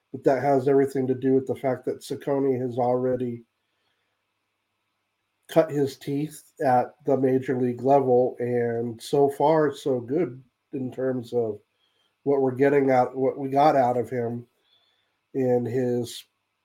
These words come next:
brief stint in the majors. Um, I think without that, Troy would have still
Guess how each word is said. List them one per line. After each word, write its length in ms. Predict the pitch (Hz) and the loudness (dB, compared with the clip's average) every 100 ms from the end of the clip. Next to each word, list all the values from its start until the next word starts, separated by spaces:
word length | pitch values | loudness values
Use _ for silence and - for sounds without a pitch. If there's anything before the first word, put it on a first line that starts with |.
| _ _ | _ _
brief 300 | 135 139 131 | 0 0 -4
stint 400 | - 139 135 113 - | -2 2 2 2 -4
in 200 | 127 120 | -4 -2
the 80 | |
majors. 720 | 117 120 117 113 117 117 - - _ _ _ _ _ 113 | 0 0 -2 -4 -6 -6 -10 -20 _ _ _ _ _ -6
Um, 540 | 113 113 117 117 117 _ | -2 -2 -2 -6 -10 _
I 100 | 127 | -4
think 360 | 123 151 131 - | 2 2 2 0
without 460 | 135 127 147 151 - | -4 2 2 2 2
that, 380 | 131 131 131 - _ _ _ _ _ _ _ _ | 2 2 0 -8 _ _ _ _ _ _ _ _
Troy 420 | - 143 127 120 - | 2 4 4 0 -2
would 220 | 131 131 | -2 0
have 140 | 110 | -2
still 500 | - - 131 120 113 | -8 -2 2 2 -2